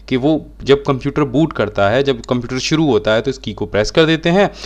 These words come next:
तो वो बूट स्क्रीन वहीं पे रुक जाती है। दूसरा यूज़ आप इसका कर सकते हैं कमांड प्रॉम्प्ट के अंदर कि आप अगर कोई भी टास्क कर रहे हैं कमांड प्रॉम्प्ट में और वो टास्क रन कर रहा है, जैसे आपने ट्री कमांड लगाया जिससे सारी डायरेक्टरीज जो हैं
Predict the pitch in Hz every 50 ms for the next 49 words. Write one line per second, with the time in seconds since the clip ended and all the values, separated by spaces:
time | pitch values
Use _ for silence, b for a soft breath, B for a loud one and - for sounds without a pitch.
0 | B B - - 170 185 175 143 160 185 196 185 180 - - 151 151 160 143 117
1 | 107 104 117 117 - 123 117 104 - - 98 85 82 - - 82 82 - 143 165
2 | 170 - 208 208 202 202 202 196 196 180 180 170 - - 180 175 170 160 - 160
3 | - - 165 160 170 165 - 127 113 120 131 139 135 - 117 110 107 - - -
4 | 104 92 92 92 120 139 156 156 - 135 113 107 110 113 131 - - - - 120
5 | 117 131 139 - - 160 185 180 196 170 - 151 135 143 - - - - 107 98
6 | 98 98 98 98 95 120 180 226 240 B B B B - - 107 117 131 143 143
7 | 139 - 113 104 98 92 - 107 127 175 202 B B B B B - 117 123 139
8 | 143 - 127 139 143 - - 135 135 139 127 107 98 90 87 90 104 107 - 147
9 | 131 131 143 156 156 - - 185 185 165 185 170 160 160 160 156 151 139 107 110
10 | 117 143 180 196 - 165 - - 170 - - 147 139 156 170 147 131 113 123 -
11 | - - 170 190 196 180 156 147 143 123 120 123 147